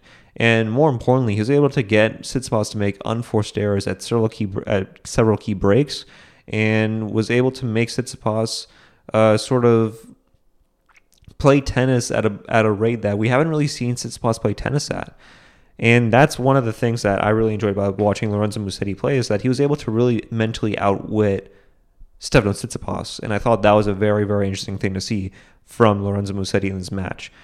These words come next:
Uh, now, obviously, Tsitsipas did well, uh, especially in that sets three to five. I mean, he really changed his outlook on the game. He really changed his outlook on the match. He was able to keep his unforced errors in check,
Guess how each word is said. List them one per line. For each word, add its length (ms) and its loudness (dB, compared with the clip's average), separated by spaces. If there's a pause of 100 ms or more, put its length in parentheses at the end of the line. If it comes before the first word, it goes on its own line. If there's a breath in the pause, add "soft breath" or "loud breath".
(220 soft breath)
Uh, 460 0
now, 320 2
obviously, 560 4
Tsitsipas 640 2
did 140 0
well, 540 4 (340 loud breath)
uh, 480 -2 (320)
especially 440 0
in 80 -2
that 220 -4 (120)
sets 360 -4
three 220 -2
to 80 -10
five. 400 0
I 60 -6
mean, 360 -6 (180 soft breath)
he 140 4
really 240 4
changed 680 -4
his 140 -4
outlook 380 0
on 120 -6
the 60 -6
game. 320 -2
He 100 -2
really 220 -2
changed 260 -6
his 100 -6
outlook 360 -4
on 80 -4
the 100 -8
match. 380 0 (280 soft breath)
He 80 -4
was 80 2
able 220 4
to 220 0
keep 320 -2
his 200 4
unforced 440 -2
errors 180 0
in 100 -8
check, 360 0